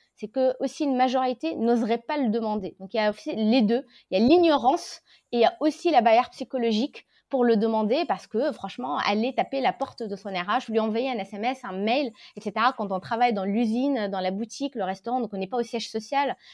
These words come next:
avoir le R H tous les jours, bah, c'est très compliqué, quoi. Et donc, nous, on rend le process décomplexé parce que là, pour le coup, sur ton propre téléphone, tu y accèdes quand tu veux, même le week-end, samedi, dimanche, euh, les vacances, et cetera, et tu passes absolument pas par ton employeur pour le demander.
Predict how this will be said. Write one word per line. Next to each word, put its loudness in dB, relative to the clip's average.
avoir 2
le 4
R 2
H -4
tous -10
les -2
jours, 2
bah, 8
c'est 0
très -2
compliqué, 0
quoi. -4
Et -6
donc, 4
nous, 4
on 6
rend 4
le 2
process -4
décomplexé -2
parce -2
que -8
là, 2
pour -6
le 0
coup, 0
sur -2
ton 0
propre -6
téléphone, -4
tu -2
y 8
accèdes 0
quand -2
tu -8
veux, -6
même 0
le 2
week-end, -4
samedi, -4
dimanche, -4
euh, -4
les 2
vacances, 0
et -12
cetera, -8
et -6
tu -10
passes -8
absolument -8
pas -8
par -12
ton -8
employeur -6
pour -10
le -4
demander. -8